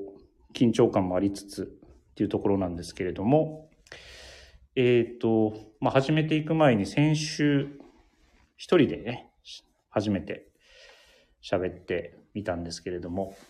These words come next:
えー、いかがでしたでしょうか？なんかあの、お、シャモンさん、こんばんは。あの、意外とね、あの、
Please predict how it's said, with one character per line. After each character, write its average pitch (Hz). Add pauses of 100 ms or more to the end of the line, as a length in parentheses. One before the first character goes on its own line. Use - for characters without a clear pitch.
(380)
え 110
ー、 95
い 95
か 120
が 104
で 92
し 87
た -
で 90
し -
ょ 101
う -
か？ - (1500)
な 131
ん 127
か 98
あ 92
の、 90 (180)
お、 180
シ -
ャ 196
モ 196
ン 160
さ 139
ん、 117
こ 180
ん -
ば 185
ん 180
は。 - (1900)
あ 113
の、 104 (100)
意 131
外 170
と 170
ね、 - (400)
あ 113
の、 104